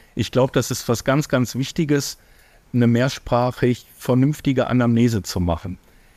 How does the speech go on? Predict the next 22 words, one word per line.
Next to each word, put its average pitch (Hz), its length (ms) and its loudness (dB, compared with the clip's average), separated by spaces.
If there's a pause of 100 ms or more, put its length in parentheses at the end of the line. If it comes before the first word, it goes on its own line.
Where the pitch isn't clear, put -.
(120)
Ich - 80 -20
glaub, 123 240 2
wenn 123 100 4
du 117 60 2
das 123 280 2
machst, 139 460 0
hast - 320 -4
du 120 380 2 (260)
schon 127 240 0
gute 135 260 0
Karten 123 380 0
für - 180 -2
die 110 140 2
Therapie. 101 600 0 (760)
Die 123 140 2
muss 131 180 4
ausführlich 147 600 2
sein, 135 320 4
die 127 80 0
muss 113 220 -2
passgenau 127 680 0
sein 123 480 0